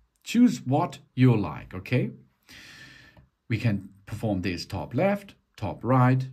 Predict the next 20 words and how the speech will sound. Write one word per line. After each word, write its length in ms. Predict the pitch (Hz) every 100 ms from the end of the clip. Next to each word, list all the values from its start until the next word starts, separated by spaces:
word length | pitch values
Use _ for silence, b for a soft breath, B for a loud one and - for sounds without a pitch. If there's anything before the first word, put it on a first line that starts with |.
| -
or 180 | 120
on 100 | 139
the 80 | 127
bottom 380 | 101 92 - 90
side. 480 | - 90 - - - _ _ _ _ _ _
And 280 | 117 113 101 -
on 200 | 107 -
other 280 | 175 226 151
faces, 600 | - 95 - 73 - - _ -
it's 320 | 127 127 - - -
may-, 260 | 127 151
maybe 380 | 156 151 151 185
there 220 | 147 139
are 80 | 131
more 340 | 123 135 160
possibilities 840 | - 98 - 78 76 71 80 69 -
to 180 | 90 -
add, 400 | 95 90 98 - B B B B B B -
um, 540 | 110 101 98 95 92 -
these 520 | 104 101 95 92 -